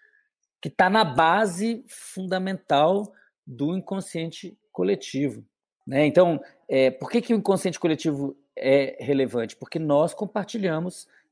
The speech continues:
circunstâncias. E essas circunstâncias são, em grande medida, a consequência do que aconteceu com todas essas gerações e gerações e gerações de mães parindo filhos, filhas,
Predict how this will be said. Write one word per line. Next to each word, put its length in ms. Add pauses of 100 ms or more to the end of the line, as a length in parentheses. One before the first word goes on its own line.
(120)
circunstâncias. 1080 (340)
E 80
essas 160
circunstâncias 540
são, 260
em 100
grande 420
medida, 600 (380)
a 100 (280)
consequência 760
do 100
que 180
aconteceu 880 (140)
com 120
todas 380
essas 180
gerações 560
e 60
gerações 520
e 20
gerações 540
de 80
mães 520 (500)
parindo 380
filhos, 640
filhas, 640